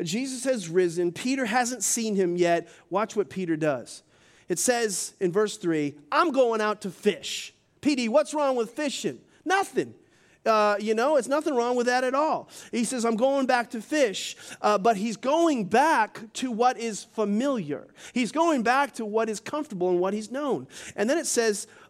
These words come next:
um, Simon Peter tells him, "I'm going fishing," and they, all the people that were around him, watch this, they said, "We'll go with you. We'll go with you." So they went out,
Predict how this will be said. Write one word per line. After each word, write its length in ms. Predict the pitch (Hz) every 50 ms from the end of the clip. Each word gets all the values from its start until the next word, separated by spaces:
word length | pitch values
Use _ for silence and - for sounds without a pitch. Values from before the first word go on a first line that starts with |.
| _ -
um, 320 | 220 220 214 208 196 175 - -
Simon 320 | - - 240 240 262 240
Peter 220 | - 240 247 220 190
tells 260 | - 269 247 220 214
him, 60 | 208
"I'm 80 | 202 208
going 220 | 233 254 220 185
fishing," 520 | - - 294 330 - - - 180 165 165 165 - - - - -
and 280 | 202 208 208 202 170
they, 260 | 160 - 262 285 285
all 160 | 262 220 214 233
the 80 | 254
people 280 | 208 240 247 214 220 220
that 140 | 220 208 196
were 140 | 190 185
around 300 | 185 196 226 269 269 220
him, 120 | 185 175 170
watch 300 | 190 247 311 285 - -
this, 400 | 180 160 156 175 - - - - - - - - - - - -
they 200 | 165 202 226 226
said, 400 | 214 - - 247 233 214 175 - 156
"We'll 240 | 170 233 262 277
go 200 | 240 208 294 294
with 300 | 285 269 330 349 294 226
you. 360 | 233 254 262 240 185 135 113 - - _ _ _ _ _ - -
We'll 140 | 254 311
go 120 | 269 311 311
with 220 | 302 330 311 269
you." 220 | 233 208 151 - - - - - - - - - -
So 200 | - - 269 240
they 160 | 220 214 208
went 240 | 190 214 277 320 311
out, 240 | 247 226 240 285